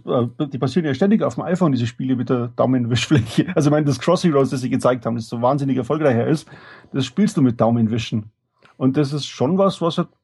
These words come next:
auch auf dem Fernseher dann gut funktionieren kann, weil bei dem Spiel muss ich nicht sehen, wo mein Daumen gerade ist. Also das ist halt immer das,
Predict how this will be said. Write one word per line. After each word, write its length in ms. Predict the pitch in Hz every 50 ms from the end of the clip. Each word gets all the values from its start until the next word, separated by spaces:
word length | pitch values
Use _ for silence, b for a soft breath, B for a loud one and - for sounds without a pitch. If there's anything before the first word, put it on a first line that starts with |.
| _ - _
auch 160 | 139 151 139
auf 120 | 165 143
dem 100 | 156 151
Fernseher 300 | - 147 165 190 170 180
dann 80 | 156 131
gut 140 | 123 135 131
funktionieren 440 | - 135 117 - - 117 123 127 127
kann, 80 | 127
weil 80 | 117 117
bei 120 | 110 123
dem 120 | 117 131 131
Spiel 220 | - - 151 143
muss 180 | 151 165 156 -
ich 140 | 143 127
nicht 180 | 143 131 120 -
sehen, 380 | - 143 139 143 135 131 131 B B B B B B B
wo 160 | - 131 143
mein 180 | 139 120 120 120
Daumen 320 | 113 120 123 127 131 127
gerade 320 | 117 123 117 110 117 113 110
ist. 340 | 127 120 117 - - -
Also 160 | - 117 120 127
das 140 | 123 113
ist 80 | 139 143
halt 80 | 156 143
immer 140 | 143 139
das, 160 | 127 117 -